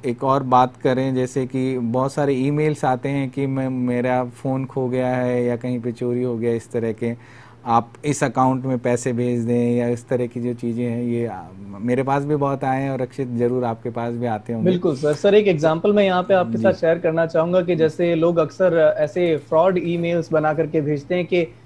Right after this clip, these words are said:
Speaker 2: "अ, मेरी बच्ची को कैंसर है, उसके इलाज के लिए पैसे चाहिए, कुछ फंडिंग कर दीजिए और, अ,
Speaker 1: हम्म।
Speaker 2: इतने
Speaker 1: हम्म।
Speaker 2: सारे लोगों ने मुझे पेमेंट किया है, लेकिन मुझे इतना अमाउंट और रेज करना है।" और उसके साथ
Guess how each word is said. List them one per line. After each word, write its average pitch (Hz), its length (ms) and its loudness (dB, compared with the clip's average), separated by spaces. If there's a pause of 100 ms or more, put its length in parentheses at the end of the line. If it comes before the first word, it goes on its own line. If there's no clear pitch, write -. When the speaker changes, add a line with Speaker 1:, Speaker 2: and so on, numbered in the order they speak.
(160)
Speaker 2:
"अ, 151 220 4
मेरी 170 200 2
बच्ची 165 300 2
को 180 120 2
कैंसर 160 400 0
है, 165 60 4
उसके 156 260 -2
इलाज 151 320 0
के 165 100 -2
लिए 160 120 2
पैसे 156 420 0
चाहिए, 156 380 -2
कुछ 160 220 -6
फंडिंग 151 420 -4
कर 147 100 0
दीजिए 147 520 -2
और, 139 360 0
अ, 139 140 2
Speaker 1:
हम्म। 135 100 -4 (240)
Speaker 2:
इतने 170 240 -4
Speaker 1:
हम्म। 110 80 -6
Speaker 2:
सारे 160 220 2
लोगों 156 300 0
ने 160 200 -4
मुझे 143 300 -4
पेमेंट 147 460 -4
किया 156 160 2
है, 180 80 2
लेकिन 156 260 -2
मुझे 151 200 -2
इतना 147 320 -2
अमाउंट 151 320 -4
और 147 160 2
रेज 147 200 0
करना 175 220 -4
है।" 220 40 2
और 214 60 0
उसके 208 160 -4
साथ 196 180 2